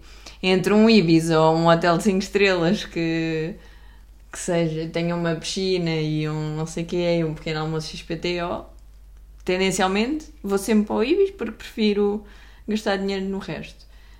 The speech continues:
Mas há viagens, lá está, os tais cinco por cento ou nem cinco por cento, em que, em que se, às vezes vale a pena o hotel. E as férias com pulseirinha, por exemplo,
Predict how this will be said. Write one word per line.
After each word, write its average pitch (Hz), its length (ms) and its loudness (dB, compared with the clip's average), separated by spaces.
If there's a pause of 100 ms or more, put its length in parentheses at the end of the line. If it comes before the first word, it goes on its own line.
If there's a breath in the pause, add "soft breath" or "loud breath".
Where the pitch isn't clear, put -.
(500 soft breath)
Mas 165 420 -2
há 165 140 4
viagens, 170 760 -2
lá 139 100 -2
está, 143 420 -8
os 156 100 -16
tais - 340 -16
cinco 170 240 -4
por - 100 -14
cento 185 380 -6
ou - 160 -12 (120)
nem 170 260 2
cinco 165 260 -6
por 165 80 -16
cento, 202 420 -8 (1200)
em 156 140 -4
que, 156 560 -6 (380)
em 160 180 -8
que - 120 -14
se, - 220 -14
às 170 220 4
vezes 165 260 -2
vale 165 200 -4
a 160 40 -8
pena 156 220 -6
o - 20 -6
hotel. 160 220 -8 (560 loud breath)
E 156 120 -4
as 143 140 -6
férias - 260 -6
com 151 160 -10
pulseirinha, 147 540 -8
por - 140 -12
exemplo, 160 520 -8